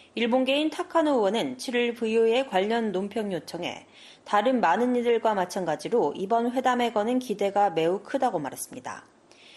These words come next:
이어 양국 정상은 인도 태평양에서 중국이 가하는 위협과 무역 문제,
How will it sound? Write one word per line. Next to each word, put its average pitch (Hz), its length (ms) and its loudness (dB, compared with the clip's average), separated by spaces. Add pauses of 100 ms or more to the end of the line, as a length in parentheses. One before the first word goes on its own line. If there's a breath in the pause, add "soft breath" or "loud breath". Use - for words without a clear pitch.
(240 loud breath)
이어 202 220 2
양국 190 380 2
정상은 196 560 -2
인도 240 280 0
태평양에서 254 840 0
중국이 240 520 -2
가하는 226 500 2
위협과 170 520 0
무역 214 380 -2
문제, 156 400 -6